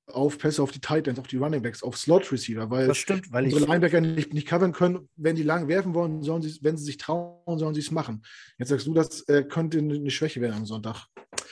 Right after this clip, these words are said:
Speaker 1: Detti, denkst
Speaker 2: Nee.
Speaker 1: du auch, dass... Nee,
Speaker 2: Noah,
Speaker 1: okay, nee,
Speaker 2: Noah,
Speaker 1: Heiko
Speaker 2: Noah
Speaker 1: noch
Speaker 2: Fant,
Speaker 1: ein-
Speaker 2: nein, Noah Fant ist mit Sicherheit hier ein Faktor. Aber wenn ich jetzt sehe, so, wir haben wieder mit, mit C J Mosley jemanden, der die Tackle-Statistik anführt. Der Unterschied ist,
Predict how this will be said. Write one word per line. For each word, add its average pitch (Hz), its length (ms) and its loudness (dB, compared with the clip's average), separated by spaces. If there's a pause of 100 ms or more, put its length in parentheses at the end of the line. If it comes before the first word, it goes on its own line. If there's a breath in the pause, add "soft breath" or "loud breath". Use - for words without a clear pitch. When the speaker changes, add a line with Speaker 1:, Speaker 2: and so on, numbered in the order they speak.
(480 loud breath)
Speaker 1:
Detti, 175 280 4 (600)
denkst 156 320 4
Speaker 2:
Nee. 147 60 0
Speaker 1:
du 156 100 6
auch, 185 260 6
dass... 190 220 6 (240)
Nee, 175 140 6
Speaker 2:
Noah, 156 140 8
Speaker 1:
okay, 202 180 4
nee, 156 80 2
Speaker 2:
Noah, 180 180 8
Speaker 1:
Heiko 160 100 4
Speaker 2:
Noah 180 140 8
Speaker 1:
noch 170 60 0
Speaker 2:
Fant, 202 160 2
Speaker 1:
ein- 147 100 -4
Speaker 2:
nein, 165 180 2
Noah 165 240 4
Fant 214 220 0
ist 185 140 -8
mit 156 120 -8
Sicherheit 170 400 0
hier 151 180 -2
ein 135 80 -4
Faktor. 104 500 -6 (440 loud breath)
Aber 135 420 2 (640 soft breath)
wenn 123 360 -2
ich 185 100 0
jetzt 165 180 0
sehe, 147 180 0 (140)
so, 151 240 -4
wir 143 80 4
haben 147 200 2
wieder 190 360 2
mit, 147 260 -4
mit 135 140 -6
C 180 120 -10
J 156 200 -2
Mosley 170 320 -2
jemanden, 156 400 -2
der 143 120 0
die 139 120 -6
Tackle-Statistik 156 920 -4
anführt. 120 480 -8
Der 127 80 -4
Unterschied 185 520 -6
ist, - 280 -4